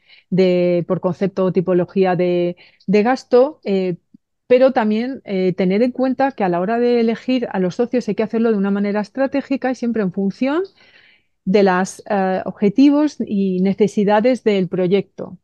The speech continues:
¿no? Entonces, siempre hay que pensar, bueno, ¿quién necesito, qué tipo de entidades me van a ayudar mejor para que yo pueda lograr, eh, todos estos, eh, objetivos, ¿no? Y como decíamos antes, siempre procurando, eh, que sea de una, bueno, mm,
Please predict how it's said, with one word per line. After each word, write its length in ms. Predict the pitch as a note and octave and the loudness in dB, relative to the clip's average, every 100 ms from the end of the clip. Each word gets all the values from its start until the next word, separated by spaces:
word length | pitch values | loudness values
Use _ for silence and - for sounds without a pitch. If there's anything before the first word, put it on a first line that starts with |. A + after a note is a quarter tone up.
| _ - | _ -10
¿no? 220 | G3+ E4 C#4 | -8 -8 -8
Entonces, 400 | F3+ F3 F#3 G3 | -6 -6 -4 -4
siempre 240 | - A3+ A#3 | 0 0 2
hay 40 | |
que 100 | G#3+ | 0
pensar, 320 | G#3 G3 A3+ | -2 -4 -4
bueno, 320 | F#3+ F#3 F3 - _ - | -2 -4 -6 -12 _ -2
¿quién 240 | C4 B3+ | 0 0
necesito, 640 | B3 A#3 A3 B3 A3 A3+ | -2 -4 -6 -4 -2 -2
qué 220 | A3+ A3+ G3+ - _ | 0 0 -2 -10 _
tipo 180 | C4+ A3+ | 0 2
de 220 | A3 G#3+ | 2 0
entidades 480 | G#3 G3 G#3 G#3 G#3 _ _ | 0 0 2 0 -2 _ _
me 100 | G#3 | 0
van 140 | G#3 A#3 | 0 2
a 40 | |
ayudar 340 | A#3 G#3+ G3 F#3 | 2 2 2 -2
mejor 460 | F3 - D4 - _ _ _ _ _ _ _ _ _ _ _ | -6 0 0 0 _ _ _ _ _ _ _ _ _ _ _
para 160 | A3+ A3 | -2 2
que 140 | G#3 | 2
yo 100 | A#3 | 2
pueda 240 | G#3 G#3+ G#3 | 0 0 0
lograr, 420 | G3 G3+ G3 - _ _ _ _ | 0 0 -2 -4 _ _ _ _
eh, 500 | - F#3+ F3+ F3+ F3+ - _ - | -2 0 0 -2 -4 -10 _ 2
todos 260 | A3+ A3 | 4 4
estos, 360 | A3 - A3 - | -2 -4 -6 -2
eh, 240 | F#3+ F3+ | 0 2
objetivos, 560 | F3 - F3 F3+ F3 F3 | 0 -2 -2 0 0 -2
¿no? 120 | G#3+ | -2
Y 60 | A#3+ | -2
como 160 | F3+ | -2
decíamos 340 | E3+ F3+ F#3+ G3 | -2 -4 -4 -2
antes, 300 | G#3 A3+ A3+ | -2 -2 -2
siempre 300 | G3+ G3 G#3 | -2 -2 -2
procurando, 760 | F3+ F3 F3 F3 F#3 G3+ G#3 G3 | -4 -4 -4 0 0 -2 -4 -4
eh, 480 | F3+ D#3+ D#3 D#3+ - | -2 -2 -2 -4 -2
que 100 | F3+ | -4
sea 220 | F#3 E3+ | -2 -2
de 80 | F#3+ | -2
una, 540 | F#3+ F#3 F#3 F3 E3+ | -2 -4 -4 -6 -6
bueno, 320 | F3+ F3+ F3+ - A3+ - _ _ | -4 -4 -6 -16 -18 -18 _ _
mm, 220 | G3+ F3+ | -8 -8